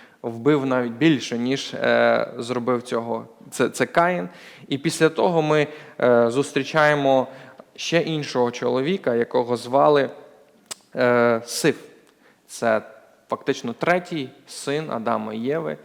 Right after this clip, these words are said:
і від Сифу народжується в майбутньому ч-, через потомків саме Ной. І ми бачимо характеристику цього родоводу, це те, що потомки Сифа, вони почали за-, зачали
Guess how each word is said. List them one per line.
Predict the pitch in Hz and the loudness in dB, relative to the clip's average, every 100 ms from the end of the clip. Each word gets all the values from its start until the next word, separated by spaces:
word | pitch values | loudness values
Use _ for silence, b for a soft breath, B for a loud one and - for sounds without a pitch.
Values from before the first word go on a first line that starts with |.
| b b | b b
і | 123 120 | -6 -4
від | 120 113 - - | -4 -6 -12 -16
Сифу | - 190 196 147 135 - - _ | -2 -2 0 -2 -2 -6 -20 _
народжується | 117 120 135 139 127 127 123 123 117 | -2 2 4 2 0 -2 -2 -2 -2
в | |
майбутньому | 113 113 120 151 147 120 113 | -2 -2 -2 -4 -4 -6 -8
ч-, | - - _ _ | -10 -20 _ _
через | - 117 - | -6 -4 -4
потомків | 123 - 156 151 139 117 | -8 -4 -4 -4 -8 -12
саме | - 135 127 | -2 0 2
Ной. | 131 147 127 - - b b b b | 2 2 0 -2 -12 b b b b
І | 123 | -2
ми | 135 | 2
бачимо | 151 160 160 156 143 | 4 4 4 -2 -2
характеристику | 151 143 - 160 202 208 180 | -2 -2 0 -2 -2 -4 -4
цього | 147 143 127 127 | -4 -4 0 0
родоводу, | 123 139 160 240 165 | 0 0 0 0 -2
це | 135 - | -6 -8
те, | - 143 | -6 -4
що | 139 - 127 113 - - _ _ _ | -4 -2 -2 -2 -8 -20 _ _ _
потомки | 131 - 147 127 - | -6 2 2 2 -4
Сифа, | - 208 214 - 180 - - | -6 -4 -2 -2 -4 -6 -8
вони | 123 131 160 | -2 0 0
почали | 165 143 - 160 156 135 | 0 -4 0 2 2 2
за-, | 120 123 | 0 -4
зачали | 117 120 127 - 175 175 135 | -4 -2 -2 2 2 4 2